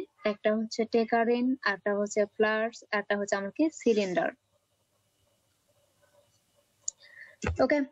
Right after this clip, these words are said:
তাহলে বলতেছে modern যে carding মেশিন গুলা আছে, modern carding machine, modern carding মেশিনে বলতেছে আমার হচ্ছে degree of cleaning থাকে, degree of cleaning, degree of cleaning থাকে হচ্ছে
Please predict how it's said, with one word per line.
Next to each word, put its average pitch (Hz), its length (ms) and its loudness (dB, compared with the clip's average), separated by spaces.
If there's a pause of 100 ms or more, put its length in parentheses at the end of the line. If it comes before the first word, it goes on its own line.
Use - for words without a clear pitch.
(160)
তাহলে 240 240 4
বলতেছে 285 280 0 (160)
modern 220 380 2
যে 330 140 0
carding 269 300 2
মেশিন 240 280 -4
গুলা 185 160 0 (100)
আছে, 202 200 -2 (680)
modern 220 340 2 (100)
carding 208 220 0 (100)
machine, 220 260 -4 (400)
modern 214 320 2 (100)
carding 233 220 0 (100)
মেশিনে 220 320 -2 (200)
বলতেছে 214 340 0 (100)
আমার 185 260 -2
হচ্ছে 196 220 -4 (160)
degree 226 260 2
of 233 60 -2 (100)
cleaning 247 380 2
থাকে, 196 220 0 (2000)
degree 226 340 4
of 226 80 -2 (140)
cleaning, 220 400 0 (2000)
degree 226 300 2
of 233 120 -14
cleaning 240 320 0
থাকে 220 240 -4
হচ্ছে 226 220 -4